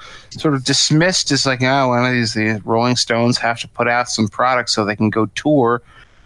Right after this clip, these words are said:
I think this album, <sighs> listen, I, I, I might even at the end of the day cite it as one of my top two albums to choose because I'm gonna, I'm gonna, I'm gonna e-, eschew the obvious ones. You, you already know Exile on Main Street. You already know Some Girls.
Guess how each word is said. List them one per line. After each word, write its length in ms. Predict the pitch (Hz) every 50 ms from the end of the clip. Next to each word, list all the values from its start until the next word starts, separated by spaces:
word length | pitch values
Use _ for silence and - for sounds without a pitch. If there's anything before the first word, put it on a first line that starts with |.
| - - - - _ _ -
I 120 | - - -
think 280 | - - 320 - -
this 200 | - 127 - -
album, 460 | - 107 117 147 151 185 196 196 196 - - - - - - - _ - - - _
<sighs> 20 | - - - - - - - - - -
listen, 440 | - 131 123 - - - 120 110 - - -
I, 140 | 143 - - - -
I, 140 | 139 131 - - -
I 100 | - 127
might 340 | 117 113 120 120 123 - - - -
even 440 | 131 123 123 117 113 101 98 98 - -
at 100 | - 113
the 160 | - - - -
end 180 | - 113 120
of 80 | 117 107
the 100 | 110 104
day 360 | 98 117 110 107 107 110 104
cite 380 | 104 - - - 107 107 110 104
it 120 | 104 -
as 200 | - 101 101 101
one 140 | 107 104 101
of 60 | 101
my 140 | 98 95 101
top 360 | 98 - - 104 104 101 -
two 200 | - - 110 104
albums 420 | 101 98 98 98 92 98 95 - -
to 140 | - - -
choose 420 | - - - 104 104 - - - - - - - -
because 260 | - 131 110 127 107
I'm 140 | 113 117 113
gonna, 260 | 104 117 110 117 113 -
I'm 140 | - 113 113
gonna, 140 | 113 110 117
I'm 200 | 113 117 107 104
gonna 160 | 104 104 117
e-, 200 | - 113 117 - - - -
eschew 520 | 117 107 - - - - 120 113 110 107
the 140 | 101 107 -
obvious 520 | 104 110 107 107 98 104 110 110 - -
ones. 280 | - 104 - - - -
You, 360 | - - 107 110 117 113 107 -
you 180 | - 110 117 120
already 300 | 127 123 120 117 117 113
know 160 | 113 113 104
Exile 560 | 104 104 107 107 104 - 101 95 104 104 101
on 200 | 104 101 95 98
Main 200 | 95 98 107 -
Street. 360 | - - - 101 98 98 -
You 100 | 104 104
already 340 | - - 113 113 113 117 110
know 140 | 104 113 104
Some 380 | - - - - 104 104 101
Girls. 400 | - 95 - - 73 - - -